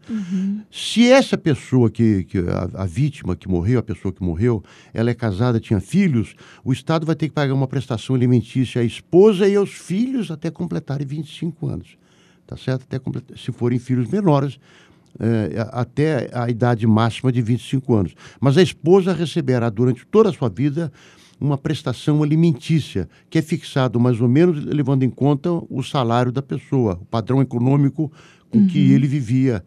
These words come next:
Speaker 2: né? E ainda a perda de uma chance de, da, da vida, a pessoa perdeu a chance de continuar viva por decorrência de uma negligência e uma culpabilidade do Estado, né?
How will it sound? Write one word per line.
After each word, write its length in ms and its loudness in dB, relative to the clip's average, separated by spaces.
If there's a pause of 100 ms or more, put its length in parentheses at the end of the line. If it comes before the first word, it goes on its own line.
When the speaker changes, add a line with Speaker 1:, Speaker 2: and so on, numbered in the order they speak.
(100)
Speaker 2:
né? 160 2 (400)
E 100 4
ainda 600 6
a 100 0
perda 720 6
de 100 2
uma 160 4
chance 640 4
de, 140 -2
da, 720 -8
da 140 0
vida, 340 2
a 40 -4
pessoa 300 -4
perdeu 380 0
a 60 0
chance 300 -8
de 60 -20
continuar 400 -2
viva 440 -2 (440)
por 140 -4
decorrência 640 0
de 80 -2
uma 120 2
negligência 960 2
e 160 -2
uma 140 -2
culpabilidade 840 -4
do 80 -8
Estado, 420 -10 (480)
né? 160 -4